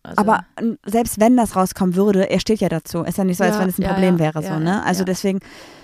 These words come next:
Speaker 2: ich würd trotzdem einfach alle Optionen mit ihm einmal durchsprechen und würd halt sagen, was du davon hältst. Und du hast ja gesagt, du supportest das zu hundert Prozent, aber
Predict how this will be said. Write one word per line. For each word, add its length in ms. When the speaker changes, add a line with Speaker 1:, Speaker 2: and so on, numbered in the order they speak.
Speaker 2:
ich 160
würd 100
trotzdem 300
einfach 240
alle 280
Optionen 460
mit 160
ihm 60
einmal 300
durchsprechen 480
und 80
würd 100
halt 140
sagen, 340
was 160
du 80
davon 260
hältst. 300
Und 80
du 60
hast 100
ja 80
gesagt, 260
du 40
supportest 440
das 120
zu 100
hundert 180
Prozent, 400
aber 220